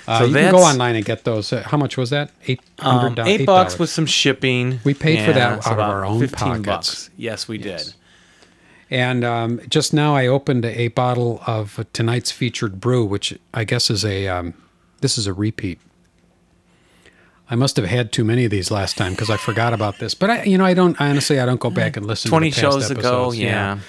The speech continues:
Speaker 1: Uh, this is Monty Python's Holy Ale, tempered over burning witches. The Holy Grail Ale. And, uh, nice looking bottle. This is brewed by the Black Sheep Brewing Company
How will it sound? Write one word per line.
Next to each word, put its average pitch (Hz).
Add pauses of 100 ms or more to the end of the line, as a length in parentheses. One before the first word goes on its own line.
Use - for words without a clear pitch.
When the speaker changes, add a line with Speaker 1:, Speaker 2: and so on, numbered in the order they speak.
(400)
Speaker 1:
Uh, 120
this 160
is 139
Monty 131
Python's 123
Holy 131
Ale, 104 (1000)
tempered 139 (720)
over 123
burning 143
witches. - (920)
The -
Holy 160
Grail 135
Ale. 101 (480)
And, 120
uh, 120
nice 202
looking 131
bottle. 123 (340)
This -
is 127
brewed 135
by 120
the 113
Black 123
Sheep 123
Brewing 131
Company 151